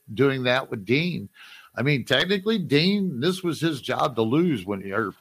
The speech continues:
his job, period. He started when he get hurt, like, the first quarter of the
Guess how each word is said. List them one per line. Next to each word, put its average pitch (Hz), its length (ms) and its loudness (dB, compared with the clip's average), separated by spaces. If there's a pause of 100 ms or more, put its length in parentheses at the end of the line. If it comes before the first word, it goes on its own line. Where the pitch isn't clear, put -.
his 160 280 4
job, 110 580 0
period. 110 460 0
He 131 180 -2
started 113 560 0
when 110 140 0
he 117 80 -2
get 110 180 0
hurt, 101 300 -2
like, 92 260 -10
the 87 400 -8
first 101 260 -14
quarter 104 340 -8
of 98 80 -10
the 98 120 -10